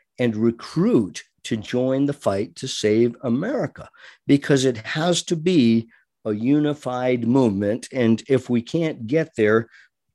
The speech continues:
we're in trouble. We are living in extremely perilous times. But the nice thing about attending these medical freedom conferences where Eagle Patriots gather is that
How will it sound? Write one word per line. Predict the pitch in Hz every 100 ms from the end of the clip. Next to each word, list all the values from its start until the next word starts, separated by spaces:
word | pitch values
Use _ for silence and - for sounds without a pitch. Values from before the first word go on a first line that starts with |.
| _ -
we're | 107 113
in | 131
trouble. | - 180 147 - - _ _ _ _ _ _ _ _ _ _ _ _ _ _ _ - - _ -
We | 120
are | 117 117
living | 117 147 165 170
in | 147 135
extremely | 120 - - 151 156 113 90
perilous | - 104 98 90 87 -
times. | - 92 - - - - _ _ _ _ _ _ _ _ _ _ _ -
But | 185
the | 240
nice | 269 285 285 -
thing | 196 175 156
about | 135 139 131
attending | 120 - 151 156 143 139 131
these | 127 131 123 110 - - _ _
medical | 107 135 156 156 127
freedom | - 131 147 131 107
conferences | - - 123 127 127 104 95 - 101 90
where | 113 120 -
Eagle | 160 190 196 180
Patriots | - 170 165 165 104 87 76 -
gather | 110 131 139 90 71 - _ - - -
is | 143 131
that | 151 135